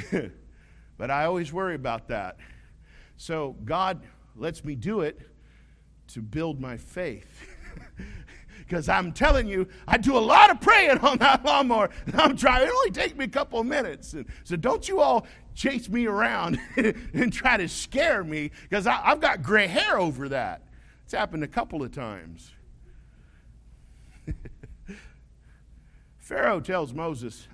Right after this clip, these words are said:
"I don't want to see you no more. And if I do," he says, "you're gonna die." <laughs> I, I, I've not been told that.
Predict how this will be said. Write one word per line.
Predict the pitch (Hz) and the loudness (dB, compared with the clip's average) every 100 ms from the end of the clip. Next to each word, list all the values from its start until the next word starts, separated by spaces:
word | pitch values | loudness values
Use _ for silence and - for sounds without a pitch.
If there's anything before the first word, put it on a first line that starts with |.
| - | -8
"I | 190 | -6
don't | 160 | -6
want | 127 | -10
to | - | -12
see | 147 | -12
you | 131 120 | -8 -8
no | 113 | -8
more. | 113 107 104 101 - - - | -8 -8 -10 -14 -20 -20 -16
And | 127 | -12
if | 127 110 | -10 -8
I | 104 | -8
do," | 104 156 175 117 120 - - - - | -6 -2 -2 -2 -8 -16 -20 -20 -20
he | 139 123 | -14 -14
says, | - 123 95 | -10 -12 -10
"you're | 123 156 | -10 -10
gonna | 120 101 | -12 -14
die." | 85 98 101 76 50 - - - - - - - - - - - - - - - - - | -14 -12 -12 -12 -14 -18 -20 -20 -20 -20 -20 -20 -20 -20 -20 -20 -20 -20 -20 -20 -14 -10
<laughs> | - - 147 - 160 - - 131 - 175 - - - - 147 - 156 - - - - | -8 -8 -10 -10 -12 -12 -14 -14 -14 -18 -18 -20 -14 -10 -10 -8 -8 -10 -20 -12 -4
I, | 165 185 190 - | -2 0 -2 0
I, | 208 - | -2 0
I've | 190 170 | -2 -2
not | 175 151 139 | -2 -6 -8
been | 139 | -8
told | 135 113 107 | -8 -10 -6
that. | 120 90 | -6 -8